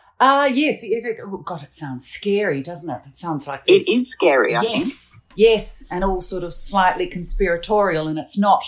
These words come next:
Speaker 1: because like most manipulation or propaganda, it's all messy and, um, you know, turgid and all those types of things. But there's definitely, uh,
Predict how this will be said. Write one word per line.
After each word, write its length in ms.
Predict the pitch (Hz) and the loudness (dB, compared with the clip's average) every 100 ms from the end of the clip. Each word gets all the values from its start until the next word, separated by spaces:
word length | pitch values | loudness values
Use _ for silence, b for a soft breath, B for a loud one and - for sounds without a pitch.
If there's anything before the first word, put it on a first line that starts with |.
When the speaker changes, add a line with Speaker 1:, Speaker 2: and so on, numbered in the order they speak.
| - | -10
Speaker 1:
because 260 | 156 156 165 | -12 -8 -6
like 200 | 151 185 | -6 -6
most 580 | 180 175 - - - - | -6 -4 -4 -6 -10 -6
manipulation 720 | 170 165 165 160 156 143 156 | -4 -4 -2 0 0 0 -8
or 80 | 143 | -8
propaganda, 580 | 170 160 143 165 165 143 | -8 -8 -6 -4 -2 -4
it's 140 | - | -6
all 280 | 170 151 131 _ b b b | -8 -10 -14 _ b b b
messy 540 | 180 196 196 180 160 | 4 4 4 0 2
and, 440 | 143 143 139 135 - | 0 0 -2 -4 -4
um, 380 | 131 123 - - _ | -8 -8 -14 -20 _
you 140 | - 180 | -6 0
know, 160 | 160 | 2
turgid 480 | 151 - 202 196 160 | 2 2 2 0 -4
and 100 | 165 | -8
all 120 | 170 | -6
those 220 | 165 165 - | -4 -6 -4
types 300 | 175 - 156 | -6 -6 -6
of 60 | |
things. 360 | 160 135 123 - B B B B B | -4 -4 -4 -10 B B B B B
But 140 | - 220 | 2 4
there's 220 | 240 240 | 4 2
definitely, 840 | 262 294 339 311 220 196 170 165 - | 0 2 2 0 -2 -4 -4 -4 2
uh, 400 | 165 160 156 | 4 4 0